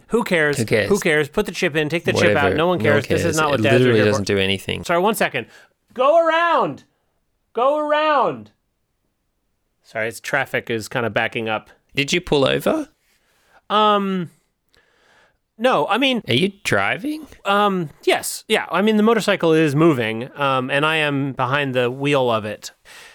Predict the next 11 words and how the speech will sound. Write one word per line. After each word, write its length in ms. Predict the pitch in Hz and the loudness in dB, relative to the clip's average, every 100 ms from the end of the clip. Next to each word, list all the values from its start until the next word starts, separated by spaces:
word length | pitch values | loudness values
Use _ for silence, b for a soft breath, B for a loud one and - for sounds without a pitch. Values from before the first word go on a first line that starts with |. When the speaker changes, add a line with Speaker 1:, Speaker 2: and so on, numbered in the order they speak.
| B | B
Speaker 1:
<sighs> 80 | B B B B | B B B B
It 100 | 220 | -6
goes 240 | - 339 247 | -2 -2 0
so 180 | 240 | 0
slow. 720 | 175 - 165 180 185 180 180 170 | 0 -2 -2 2 2 4 4 4
It 120 | 156 | 2
takes 240 | 240 - | -4 -4
so 180 | - 202 | 0 2
long 320 | 190 175 175 165 | 4 4 2 0
to 100 | 147 | -2
get 280 | 165 165 | -2 -4